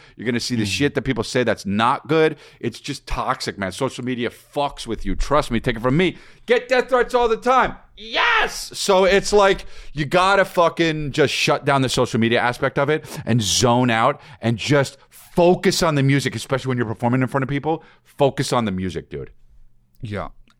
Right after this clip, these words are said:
Speaker 2: Um, I think also sh-, do it more as much as you can.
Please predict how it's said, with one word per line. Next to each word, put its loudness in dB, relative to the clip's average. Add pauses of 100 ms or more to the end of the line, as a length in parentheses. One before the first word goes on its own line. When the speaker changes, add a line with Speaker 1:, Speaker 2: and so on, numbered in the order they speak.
(120)
Speaker 2:
Um, -6
I -10
think -4
also -6
sh-, -16 (720)
do -2
it -10
more 0
as -8
much -2
as -6
you -6
can. -4